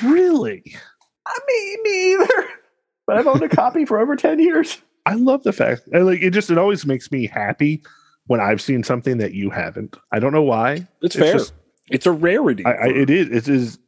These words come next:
Speaker 1: a rarity.
Speaker 3: a, a lot of people. Like, you, Zach's probably one of the few people who's really got a lot over me on, like, the classics.
Speaker 2: Well.
Speaker 3: Uh,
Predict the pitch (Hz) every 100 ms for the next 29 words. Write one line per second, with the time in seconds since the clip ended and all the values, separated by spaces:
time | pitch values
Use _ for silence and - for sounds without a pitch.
0 | _ - 120 113 110 117 101 117 - -
1 | _ - 135 139 170 175 190 185 95 87
2 | 90 - _ 120 120 - - _ _ _
3 | _ _ 135 120 147 - 143 139 135 131
4 | 135 123 - 135 139 147 131 117 107 -
5 | _ _ _ _ _ _ _ _ - 113
6 | 107 123 120 113 120 107 107 117 113 120
7 | 107 95 87 90 85 87 90 87 - -
8 | 98 - 98 95 - 82 - - - _
9 | _ _ _ _ _ _ _ _ - -
10 | 50 - _ _ _ - 82 62